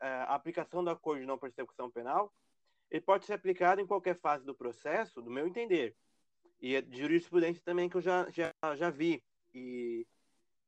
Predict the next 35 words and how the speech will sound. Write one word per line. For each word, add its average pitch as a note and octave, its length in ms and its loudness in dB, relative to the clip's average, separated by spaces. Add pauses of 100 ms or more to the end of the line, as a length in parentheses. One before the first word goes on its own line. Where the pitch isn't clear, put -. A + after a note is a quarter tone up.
(120)
ele D3+ 80 -4
pode F#3 160 0
ser F#3+ 60 -4
aplicado F3 260 2
em E3+ 40 -2
qualquer E3 280 -4
fase C#3 200 0
do B2+ 100 -6
processo, E3 380 -2
desde G3 260 4
que A3 60 -12
não A3 160 -8
tenha G#3 220 -4
transitado F#3+ 480 -2
em F#3+ 80 -4
julgado. D#3 520 0 (580)
Então, E3 240 0
essa F#3+ 200 -2
questão F3+ 480 2
que E3+ 140 -4
relaciona D#3+ 640 0
o C#3 40 -10
vinte, D3+ 200 -10 (140)
o C#3+ 40 4
artigo C#3 320 -4
vinte C#3+ 200 -10
e D3+ 80 -10
oito C#3+ 240 -6
A, B2 200 0 (580)
quanto D3 300 -2
ser - 200 -6
em D3+ 140 -6
sede D#3+ 440 -2
de D#3+ 80 -8
investigação D3 1000 -2